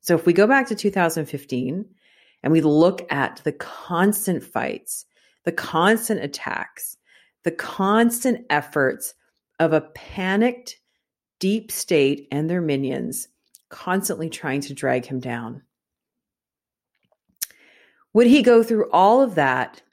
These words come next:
and risk so much, his family included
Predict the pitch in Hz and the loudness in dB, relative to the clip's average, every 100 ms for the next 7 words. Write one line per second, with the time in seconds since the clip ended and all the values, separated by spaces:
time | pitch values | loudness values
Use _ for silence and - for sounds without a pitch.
0 | - 175 156 151 180 190 - - - - | -6 -4 -4 0 0 0 -4 -8 -8 -6
1 | - 180 208 254 220 208 143 - - - | -2 2 2 2 2 0 -2 -4 -12 -14
2 | - - _ _ _ _ _ _ _ _ | -14 -18 _ _ _ _ _ _ _ _
3 | _ _ _ _ _ _ _ _ _ _ | _ _ _ _ _ _ _ _ _ _
4 | _ _ _ _ _ _ _ 151 180 - | _ _ _ _ _ _ _ -8 -8 -2
5 | 180 196 233 247 240 233 214 156 104 | 0 2 2 0 -2 -2 0 0 -4